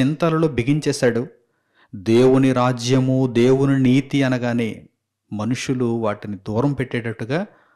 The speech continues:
వాడు ప్రయత్నించాడు, సఫలీకృతం అయిపోయాడు. మనుషులు వాడికే ఓటేశారు, వాడి పన్నాగాలకు మనుషులు బలైపోయారు. కానీ ప్రభువు మాటలు చూడండి,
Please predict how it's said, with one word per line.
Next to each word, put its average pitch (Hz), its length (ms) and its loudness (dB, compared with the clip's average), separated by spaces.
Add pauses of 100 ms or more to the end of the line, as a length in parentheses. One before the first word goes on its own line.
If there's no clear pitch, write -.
(280)
వాడు 104 160 -2
ప్రయత్నించాడు, 110 840 -4 (500)
సఫలీకృతం 127 680 -6
అయిపోయాడు. 104 440 -8 (1600)
మనుషులు 156 440 2
వాడికే 143 420 4
ఓటేశారు, 160 600 0 (1400)
వాడి 127 240 4
పన్నాగాలకు 185 760 4
మనుషులు 190 680 2
బలైపోయారు. 156 720 2 (1600)
కానీ 113 200 -2
ప్రభువు 113 420 0
మాటలు 131 340 0
చూడండి, 120 460 -6